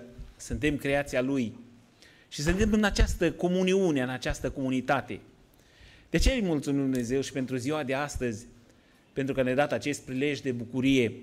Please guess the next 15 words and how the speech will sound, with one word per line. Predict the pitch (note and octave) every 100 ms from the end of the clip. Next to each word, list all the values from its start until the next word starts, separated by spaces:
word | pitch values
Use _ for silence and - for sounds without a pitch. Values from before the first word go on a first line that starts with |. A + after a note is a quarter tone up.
| - - _ _
pentru | A3+ A3+ G#3+
toți, | - - - - - - - -
inclusiv | F3+ D3+ C3 C#3+ C3 A2 - - - _ _ _ _ _ _ _ -
pentru | C3+ B2+ A#2
părinți, | B2+ C#3+ E3 C3 - - - - -
pentru | A#2+ A#2
sora | A2 C3 B2+
Rebecca, | B2 A2 C#3+ D3 A#2+ G#2+ - - _ _ - _ -
pentru | D3 D3
surorile | D3 D3 E3+ G#3+ F3+ C3+
care | C#3 B2+
sunt | A#2+ C#3 B2+
în | B2+
jurul | B2 B2+ B2+
ei | A#2 A#2+ A2+